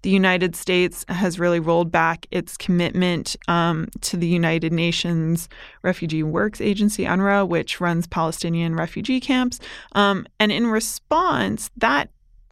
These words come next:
U N agency has really tried to drive an online appeal, has turned to other donors.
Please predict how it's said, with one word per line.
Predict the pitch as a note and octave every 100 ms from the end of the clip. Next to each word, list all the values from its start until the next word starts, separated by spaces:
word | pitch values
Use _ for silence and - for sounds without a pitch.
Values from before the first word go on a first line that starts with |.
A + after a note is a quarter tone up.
| -
U | G3+ A3+ C4
N | A#3 -
agency | A4 A#4+ F#4 - G3+ G3
has | G#3 G3
really | F#3 B3+ E4+ A#3
tried | - G#3 G#3+
to | G#3+
drive | D#3+ F3 F#3 F#3+
an | F3
online | - E3+ F#3+ F#3+ F#3 F3+
appeal, | D3+ - G#3 G3+ G3 G3
has | F3 D#3+
turned | - - G3 G3 G3
to | -
other | E3+ E3 E3
donors. | F#3+ G#3+ G#3+ G#3 G#3+